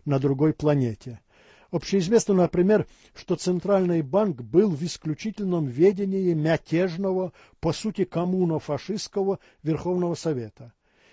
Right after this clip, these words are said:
И появление первых олигархов — результат изощрённого экономического саботажа. Выдвинутые хитрецом Геращенко банкиры были лишь марионетками в руках Верховного Совета.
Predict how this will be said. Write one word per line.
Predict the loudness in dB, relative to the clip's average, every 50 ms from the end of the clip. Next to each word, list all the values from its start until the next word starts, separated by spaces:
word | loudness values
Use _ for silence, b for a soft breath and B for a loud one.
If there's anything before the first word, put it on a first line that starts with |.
| b b
И | b -2
появление | 0 2 2 2 2 2 2 0 0 2 2 2 0
первых | 0 _ 4 4 6 6 4 2 0 -2 -4 -6 -6
олигархов — | -2 0 0 0 0 2 4 4 6 6 4 2 -2 -6 -8 -8 -10 _ b b b b b b
результат | b 0 0 0 2 2 0 0 2 4 4 4 4 4 0 -6 -4
изощрённого | -2 -2 0 2 2 2 2 0 -6 -2 4 4 6 6 6 4 2 2 2 2 2 0 0 -2
экономического | -6 -4 0 0 0 0 2 2 2 0 0 -2 -8 -10 -10 -8 -4 -2 -2 -2
саботажа. | -2 -2 -2 -2 0 0 -2 0 2 4 6 6 6 4 0 -8 -14 -16 _ B B B B B B B B
Выдвинутые | -4 0 4 4 4 4 4 4 4 4 4 4 4 4 6 6 6 4 2 0 _ _ _
хитрецом | -8 -4 -2 -2 0 2 2 2 2 2 2 2 2 2
Геращенко | 0 0 2 2 4 4 2 2 0 -2 -8 -6 -6 -6 -6 -6 -6
банкиры | -2 0 0 0 0 -2 -6 -6 -4 0 0 0 0 0 -4 b b b b b b b
были | b 0 2 4 4 6 6
лишь | 4 4 2 0 0
марионетками | 0 2 4 4 4 4 4 4 4 4 4 2 0 -4 -8 -6 -4 -4 -4
в | -4 -2
руках | -4 -4 -2 -2 -2 -2 -2 -2
Верховного | -4 -4 -4 -4 -4 -4 -2 -2 -4 -4
Совета. | -6 -4 -4 -2 -2 -2 -4 -4 -8 -12 -16 -16